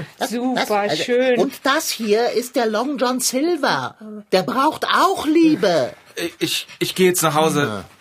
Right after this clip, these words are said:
Speaker 3: Ich muss schlafen oder so.
Speaker 1: Ich komme mit dir, Conny.
Speaker 3: Was? Nein!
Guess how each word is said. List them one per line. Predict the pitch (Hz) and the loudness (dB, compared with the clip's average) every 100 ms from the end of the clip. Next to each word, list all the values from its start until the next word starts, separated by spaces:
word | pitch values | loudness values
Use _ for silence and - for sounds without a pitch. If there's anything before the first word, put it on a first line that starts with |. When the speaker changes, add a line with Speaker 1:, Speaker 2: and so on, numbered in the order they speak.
| - | 0
Speaker 3:
Ich | 180 151 - | 2 2 -6
muss | 170 160 151 | -2 0 2
schlafen | 160 160 139 143 | 2 2 0 -4
oder | 139 143 | 0 0
so. | 135 135 127 - - _ _ - | 2 0 -2 -8 -20 _ _ -8
Speaker 1:
Ich | 143 147 - | -4 -4 -6
komme | - 220 220 | -4 -2 -2
mit | 180 226 269 - - | -2 -2 -4 -8 -8
dir, | 208 202 151 | -6 -6 -6
Conny. | - 208 185 131 - - 285 247 190 - _ | -8 -4 -4 -4 -8 -12 -12 -14 -18 -20 _
Speaker 3:
Was? | - 233 - - _ _ _ _ _ _ _ | 0 2 2 -2 _ _ _ _ _ _ _
Nein! | - 226 254 311 190 117 | -8 0 2 4 2 -4